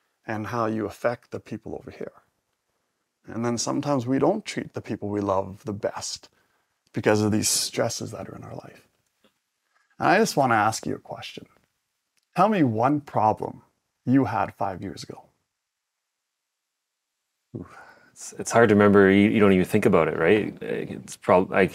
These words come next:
Speaker 2: I could tell you I was doing engineering seven years ago and I
Speaker 1: Mm-hmm.
Speaker 2: had some problems then, but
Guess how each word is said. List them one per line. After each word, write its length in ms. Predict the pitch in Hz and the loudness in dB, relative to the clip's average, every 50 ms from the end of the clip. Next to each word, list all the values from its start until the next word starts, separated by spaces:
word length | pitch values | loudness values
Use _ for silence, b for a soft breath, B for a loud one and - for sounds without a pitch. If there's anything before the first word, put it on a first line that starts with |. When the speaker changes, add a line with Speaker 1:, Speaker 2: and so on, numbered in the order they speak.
| - - | 0 2
Speaker 2:
I 100 | 101 98 | 2 2
could 140 | - 95 - | 2 0 2
tell 160 | - 98 95 | 4 6 6
you 260 | 92 90 90 90 87 | 6 6 6 6 6
I 180 | 85 85 85 85 | 6 6 6 4
was 320 | 85 82 82 85 - - | 4 2 -2 -4 -6 0
doing 220 | - 101 90 87 | 2 2 4 4
engineering 800 | 90 90 90 87 95 95 95 92 90 87 87 87 85 82 80 - - - | 4 2 4 4 4 6 6 6 6 6 4 4 4 2 0 -2 -6 -4
seven 360 | - - 113 101 98 104 95 | 0 4 6 6 8 8 6
years 240 | 92 87 87 82 92 | 6 6 4 4 4
ago 400 | 90 78 90 82 78 85 98 98 | 2 4 4 4 6 6 6 4
and 200 | 90 82 82 82 | 4 2 2 2
I 40 | 82 | 2
Speaker 1:
Mm-hmm. 100 | 87 92 | 2 2
Speaker 2:
had 120 | 87 80 | 0 0
some 200 | - - 87 80 | -2 -4 -4 -4
problems 460 | - - 101 87 87 90 87 87 85 | 0 4 4 6 6 6 4 2 2
then, 240 | 95 104 98 101 92 | 2 2 4 4 4
but 220 | 85 85 80 - | 4 4 2 2